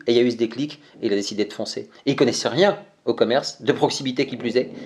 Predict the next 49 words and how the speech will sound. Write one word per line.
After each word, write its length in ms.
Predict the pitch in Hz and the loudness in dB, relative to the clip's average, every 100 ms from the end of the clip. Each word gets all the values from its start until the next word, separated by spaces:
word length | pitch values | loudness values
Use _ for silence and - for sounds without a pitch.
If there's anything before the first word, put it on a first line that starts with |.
| - - | -14 -6
Il 80 | |
connaissait 300 | - 123 113 | 2 2 2
rien 240 | 117 147 151 | 2 2 2
à 140 | 110 | 4
l'achat, 480 | 107 120 143 151 151 | 4 6 6 8 8
euh, 140 | 113 110 - - | 4 0 -8 -6
euh, 140 | 107 104 | -2 2
en 120 | 131 | 4
gros 320 | 131 117 147 147 | 4 6 8 10
et 100 | 131 | 8
autres. 240 | 190 - 113 - - - | 8 4 0 -2 -10 -2
Et 100 | 135 | 2
il 80 | 120 | 4
a 80 | |
appris 220 | 113 - 131 | 4 2 -10
sur 160 | - | -6
le 120 | 110 | -4
tas, 260 | 107 147 135 | 0 2 2
et 60 | - | 0
il 120 | 113 | -2
a 60 | 107 | -4
décidé 400 | 110 - 113 131 | -4 -4 2 4
de, 240 | 113 107 - - - | 4 2 -2 -18 -14
de, 880 | 110 110 104 101 92 95 101 101 101 - | -4 0 0 0 -4 -10 -10 -12 -14 -2
d'accélérer. 680 | 110 123 - 113 104 123 139 - - | 4 4 4 0 2 2 0 -14 -14
Et 40 | - | -10
c'est 100 | 110 | -8
ce 80 | |
qui 120 | - 110 | -6 -6
fait 100 | 123 | -6
qu'aujourd'hui, 540 | 107 101 98 123 123 | -4 -4 -4 -2 2
euh, 140 | 98 92 - - - | 2 2 -14 -14 -2
il 100 | 107 | 0
a 60 | |
six 160 | 104 107 | 0 -4
boutiques 340 | 104 - 127 | -6 -6 -6
et, 260 | 120 98 98 | -6 -6 -10
euh, 200 | 101 101 - | -16 -18 -14
il 80 | 101 | -6
va 100 | 104 | -4
se 60 | |
développer 340 | 104 101 101 117 | -4 -4 -4 -4
encore. 360 | 98 - - - - - - - | -8 -10 -12 -12 -20 -20 -20 -14
Alors, 160 | - 110 | -12 0
quand 160 | 139 151 | 2 4
on 80 | |
parle 200 | - 165 | 6 6
de 80 | 139 | 6
ça, 380 | 123 139 180 | 4 4 4